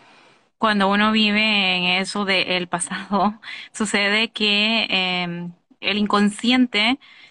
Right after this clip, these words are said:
eh, no entiende de tiempos, ¿no? <laughs> Entonces, eh, yo recuerdo algo y tengo la emoción en el presente. O sea, es un pasado, pero estoy teniendo la emoción en el presente.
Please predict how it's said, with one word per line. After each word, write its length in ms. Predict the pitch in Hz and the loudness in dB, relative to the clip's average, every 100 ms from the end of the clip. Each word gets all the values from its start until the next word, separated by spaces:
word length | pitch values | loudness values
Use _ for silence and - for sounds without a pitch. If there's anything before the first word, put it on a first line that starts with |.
| _ | _
eh, 920 | - 190 190 190 180 170 165 165 - _ - | -4 -2 0 2 0 0 -4 -8 -12 _ -4
no 200 | 202 220 | 2 2
entiende 640 | 233 214 214 220 208 175 | 2 0 -2 -2 -2 -2
de 120 | 170 170 | -2 -2
tiempos, 460 | 214 220 202 160 | -2 -2 -4 -10
¿no? 260 | 156 170 196 | -10 -8 -4
<laughs> 0 | |
Entonces, 720 | 226 233 233 233 220 214 208 - - - - | -2 0 2 2 2 -2 -4 -10 -14 -14 -6
eh, 500 | 202 202 196 190 185 180 | -2 0 0 0 -2 -6
yo 340 | 180 208 202 202 | -4 0 0 0
recuerdo 520 | 208 - 196 196 202 | -2 0 0 2 2
algo 440 | 208 214 214 233 | 2 0 -2 -2
y 240 | - 202 185 _ | -2 -6 -8 _
tengo 280 | 196 202 208 | -4 -2 -2
la 100 | 208 | -2
emoción 400 | 196 196 202 202 | -2 -4 -4 0
en 200 | 214 220 | 0 0
el 140 | 185 | -2
presente. 720 | 175 170 - 190 208 202 156 - | -4 -8 -6 -6 -6 -6 -12 -10
O 40 | |
sea, 360 | 165 165 160 170 | -6 -4 -2 -4
es 120 | 180 | -4
un 160 | 196 202 | -4 -2
pasado, 500 | 202 214 214 233 240 | -2 0 2 0 0
pero 320 | 202 180 175 | -2 -2 -2
estoy 440 | 175 - 180 196 | -4 -4 -2 -2
teniendo 420 | 220 196 190 185 196 | -4 -4 -4 -2 -2
la 60 | |
emoción 340 | 233 196 196 190 | -2 -2 -4 -2
en 160 | 196 | -2
el 100 | 185 | -4
presente. 580 | 175 170 - 185 180 | -4 -4 -4 -4 -6